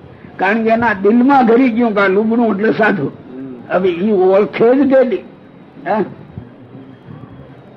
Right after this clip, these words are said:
Speaker 1: ઈ આને ઓળખે જ કેદી? આ ધર્મ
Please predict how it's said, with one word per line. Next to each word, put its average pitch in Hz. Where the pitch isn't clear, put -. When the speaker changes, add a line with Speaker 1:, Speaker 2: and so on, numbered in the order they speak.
Speaker 1:
ઈ 208
આને 208
ઓળખે 196
જ 247
કેદી? 226
આ 190
ધર્મ 190